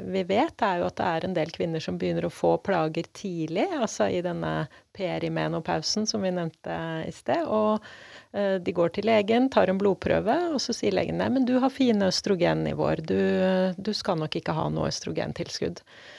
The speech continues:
Men, eh, men det som er saken er jo at i denne perimenopausen så varierer østrogennivået veldig fra gjennom måneden. Det er jo det som er syklusen vår,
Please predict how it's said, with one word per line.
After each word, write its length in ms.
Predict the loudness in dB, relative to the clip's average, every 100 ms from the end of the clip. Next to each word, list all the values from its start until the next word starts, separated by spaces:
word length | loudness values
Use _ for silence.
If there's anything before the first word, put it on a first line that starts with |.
| -20 -10
Men, 240 | -8 -4 -4
eh, 960 | -2 0 0 0 0 -2 -2 -2 -4
men 160 | -2 0
det 140 | 0
som 140 | -2 -4
er 20 |
saken 400 | 0 -2 -2 -4
er 220 | -2 0
jo 100 | -2
at 300 | -4 -8 -18 -20 _ -16
i 140 | -8
denne 240 | -6 -4
perimenopausen 960 | -4 -4 -2 -2 -4 -4 -4 -2 -2 -2
så 140 | -2 0
varierer 800 | 0 2 2 2 0 -2 -2 -2
østrogennivået 960 | -4 -4 -2 -2 -2 -2 0 0 0
veldig 340 | 0 0 0 0
fra 200 | 2 4 4 2 0 0 0 -2 -2 -8 -12
gjennom 320 | -8 -4 -2 0
måneden. 460 | 0 -2 -6 -12
Det 80 | -2
er 80 | 0
jo 60 | 0
det 80 | 0
som 140 | 2
er 140 | 2 2
syklusen 560 | 0 -2 -4 -4 -2
vår, 220 | 0 -2